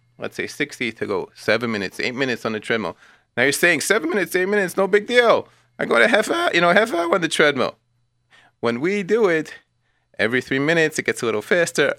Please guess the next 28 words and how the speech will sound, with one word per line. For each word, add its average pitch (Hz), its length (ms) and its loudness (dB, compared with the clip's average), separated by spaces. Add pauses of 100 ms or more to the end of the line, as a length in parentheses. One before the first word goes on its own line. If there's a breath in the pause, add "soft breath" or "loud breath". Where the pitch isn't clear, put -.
and 202 140 -2
a 220 60 0
little 202 260 0
steeper. - 380 -6
And - 180 -8
that's 147 200 -2
really 131 160 -2
where 117 160 0
the 101 120 -4
work 98 260 -4
is. - 180 -18 (640)
So - 100 -6
let's - 160 -2
say - 140 2
they 160 120 0
get 151 100 4
up 143 80 -2
to 139 100 -2
one 131 140 0
thirty-six 123 640 -4 (100)
and 127 100 -6
they 127 60 -4
do 127 160 -4
okay 117 220 -4
on 107 80 -2
the 104 60 -4
stress - 340 -8
test. - 280 -14